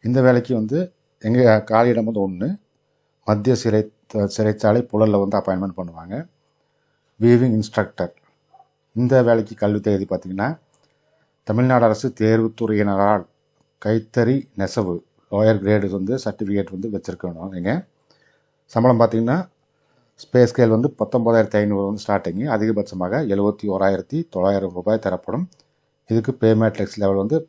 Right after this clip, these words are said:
லெவல் எட்டு. இந்த வேலைக்கு பொது பிரிவினர் வந்து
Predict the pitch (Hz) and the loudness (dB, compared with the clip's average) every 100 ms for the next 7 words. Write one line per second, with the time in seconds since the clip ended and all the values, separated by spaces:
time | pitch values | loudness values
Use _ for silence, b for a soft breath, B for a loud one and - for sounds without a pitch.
0 | _ 107 104 107 90 90 - 90 - _ | _ -4 0 0 -2 -8 -8 -10 -12 _
1 | _ _ _ _ _ _ _ 113 127 120 | _ _ _ _ _ _ _ 0 4 4
2 | 127 147 107 113 113 110 104 104 101 104 | 4 0 2 0 0 0 0 0 -2 -2